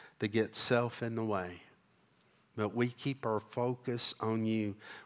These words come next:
running the race, looking at Jesus, running the race, always having the cross before us. Mm.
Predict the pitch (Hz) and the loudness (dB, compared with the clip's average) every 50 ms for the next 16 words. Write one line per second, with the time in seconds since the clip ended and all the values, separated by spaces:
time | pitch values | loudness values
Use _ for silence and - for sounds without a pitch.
0 | - - 110 113 120 131 143 147 147 156 151 147 147 143 135 127 123 123 117 110 | -4 2 6 6 8 8 8 6 6 4 4 4 4 2 2 2 2 2 2 0
1 | 104 101 - - - 107 110 110 120 123 123 - - 123 120 120 117 113 - - | 0 -2 -4 -6 -4 -4 -2 0 2 0 0 0 -4 -2 -2 0 -2 -2 -4 -4
2 | - 110 107 104 98 98 - - - - - - - - - - - - - - | -2 -2 -2 -2 -2 -4 -6 -8 -6 -4 -4 -2 -2 -4 -6 -8 -14 -18 -18 -16
3 | - - - - 113 117 127 139 147 151 156 156 151 151 147 147 139 135 131 123 | -16 -12 -2 2 6 8 8 8 8 8 8 6 6 6 4 4 4 4 4 4
4 | 120 113 107 98 95 - - - - - - - - - - - - - - _ | 4 2 0 -2 -6 -6 -4 -2 -2 -2 -2 -4 -8 -12 -20 -20 -20 -20 -20 _
5 | _ - - 139 147 147 147 139 123 117 110 107 104 98 - - - 127 123 113 | _ 4 6 8 8 8 8 6 6 6 4 2 2 0 -4 -2 2 2 2 4
6 | 117 113 107 104 104 - - - - - 139 135 123 113 - - - - - 113 | 2 0 0 0 -2 -2 -2 -8 -4 -2 0 0 0 -2 -4 -6 -6 -4 -4 -4
7 | 101 - - 107 95 90 80 - - - - - - - - - _ _ _ _ | -4 -2 -2 -2 -2 -2 -4 -6 -8 -6 -4 -4 -4 -4 -6 -10 _ _ _ _
8 | _ _ _ _ _ _ _ _ _ _ _ _ _ _ _ _ _ _ _ _ | _ _ _ _ _ _ _ _ _ _ _ _ _ _ _ _ _ _ _ _
9 | _ _ _ _ _ _ _ _ _ _ _ _ _ _ _ _ _ _ _ _ | _ _ _ _ _ _ _ _ _ _ _ _ _ _ _ _ _ _ _ _
10 | _ _ _ _ _ _ _ _ _ _ _ _ _ _ _ _ _ _ _ _ | _ _ _ _ _ _ _ _ _ _ _ _ _ _ _ _ _ _ _ _
11 | _ _ _ _ _ _ _ _ _ _ _ _ _ _ _ _ _ _ _ - | _ _ _ _ _ _ _ _ _ _ _ _ _ _ _ _ _ _ _ -8
12 | 104 113 107 98 87 | -4 -4 -2 -2 -4